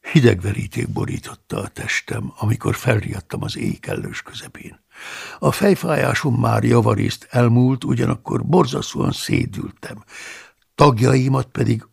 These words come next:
oly nehéznek éreztem, mintha az én korpuszomra építették volna az egész apátságot. Megpróbáltam felülni,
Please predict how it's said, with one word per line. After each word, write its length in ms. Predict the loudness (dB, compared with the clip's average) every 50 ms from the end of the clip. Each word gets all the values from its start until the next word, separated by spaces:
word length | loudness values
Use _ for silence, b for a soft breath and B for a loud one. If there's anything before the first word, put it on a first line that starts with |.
| _ 2
oly 160 | 4 4 4
nehéznek 600 | 4 0 -2 -4 -4 -4 -4 -4 -4 -4 -4 -4
éreztem, 500 | -4 -4 -4 -4 -6 -8 -8 -6 -4 -2
mintha 340 | -2 -2 -4 -4 -4 -4 -4
az 200 | -4 -4 -6 -6 -2
én 320 | 2 2 2 2 0 -4
korpuszomra 800 | -10 -10 -8 -8 -10 -10 -10 -10 -8 -6 -6 -6 -6 -6 -8 -8
építették 800 | -8 -10 -12 -12 -14 -18 -18 -16 -14 -14 -12 _ -8 -8 -8 -6
volna 260 | -4 -4 -4 -4 -4
az 220 | -6 -8 -8 -10 -8
egész 340 | -8 -8 -8 -8 -8 -10 -10 -10
apátságot. 960 | -8 -8 -6 -6 -8 -10 -10 _ -10 -10 -10 -12 -16 -18 -20 _ -20 -20 -20 _ _ _ _ _ _ _ _ _ _ b b b b b b b b b b b b b b b b b b b b b b
Megpróbáltam 640 | b 4 4 4 2 -4 -2 -2 -2 -4 -4 -6 -6
felülni, 760 | -6 -2 0 0 2 2 0 -2 -4 -4 -6 -8 -12 -14 -16